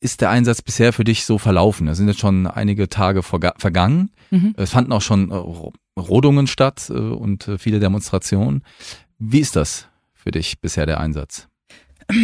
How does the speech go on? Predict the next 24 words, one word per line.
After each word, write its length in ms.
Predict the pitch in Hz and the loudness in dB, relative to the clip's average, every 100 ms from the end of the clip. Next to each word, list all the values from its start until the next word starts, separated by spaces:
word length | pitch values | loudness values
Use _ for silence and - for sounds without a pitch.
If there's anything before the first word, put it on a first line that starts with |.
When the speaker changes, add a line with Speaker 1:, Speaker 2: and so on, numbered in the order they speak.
| 202 170 165 | 2 -2 -2
Speaker 2:
Ja, 240 | 180 214 | 2 4
der 140 | 202 - | 4 2
Einsatz 280 | 254 262 | 0 0
ist 160 | - - | -4 -8
für 100 | 226 | -4
uns, 340 | - 302 - | -2 -2 -2
äh, 320 | - 226 202 196 185 - - - - - - _ 233 208 - _ | -6 -4 -2 -4 -6 -18 -20 -20 -20 -20 -20 _ -10 -10 -10 _
schon 200 | - 226 | -6 -2
etwas 300 | - 214 196 | -2 -2 -2
länger 260 | 208 269 247 | 2 2 0
existent 520 | - 196 - 196 247 | -4 -6 -2 0 0
tatsächlich. 540 | 226 202 202 269 - _ - - - - - | -2 -2 -2 -4 -6 _ -20 -20 -20 -18 -2
Wir 180 | 196 190 | 0 0
fahren 400 | - 190 202 208 | 0 2 2 0
schon 200 | - 202 | 0 0
seit 200 | 196 - | 0 -2
knapp 260 | - 214 | -4 -2
einem 300 | - 190 196 | 2 4 4
Jahr 300 | 180 185 262 359 _ _ _ _ - - | 4 2 0 -4 _ _ _ _ -20 -14
einmal 300 | - 220 226 | 0 4 4
die 140 | 214 196 | 4 0
Woche 240 | 220 247 | -2 0
dort 260 | 226 220 - | 0 -4 -2
hoch. 300 | 277 - | -4 -4